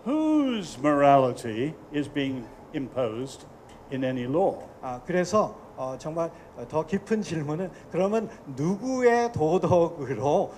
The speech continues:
Speaker 2: 사람들이 이렇게 살아야 된다라고 우리를 임포즈하고 우리를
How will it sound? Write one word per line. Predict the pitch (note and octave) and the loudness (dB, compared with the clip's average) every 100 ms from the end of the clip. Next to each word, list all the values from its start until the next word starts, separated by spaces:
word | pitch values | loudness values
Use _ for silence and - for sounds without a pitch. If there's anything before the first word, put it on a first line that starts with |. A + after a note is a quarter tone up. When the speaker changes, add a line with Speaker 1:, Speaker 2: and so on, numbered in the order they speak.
| - | -18
Speaker 2:
사람들이 | - - A#3 A3+ F#3+ E3 F#3 E3+ - C#3 | -10 -2 2 2 0 -4 -4 -6 -10 -6
이렇게 | C#3+ C#3 D#3+ D#3+ | -6 -2 -2 -2
살아야 | - G#3+ G3+ G3 G3 | -4 0 4 6 4
된다라고 | F#3+ C#3 C#3 C#3+ D3 D3+ B2 A#2+ A#2 G3+ A#3 - | 2 -2 -2 0 2 2 2 -2 2 0 0 -6
우리를 | C#3 C3+ C#3+ D#3 D3+ | -8 -4 0 0 -2
임포즈하고 | D3+ G3+ F#3 F3+ D3+ E3 | -4 -2 -2 0 -4 -4
우리를 | C#3+ C3 C#3+ | -6 -4 -4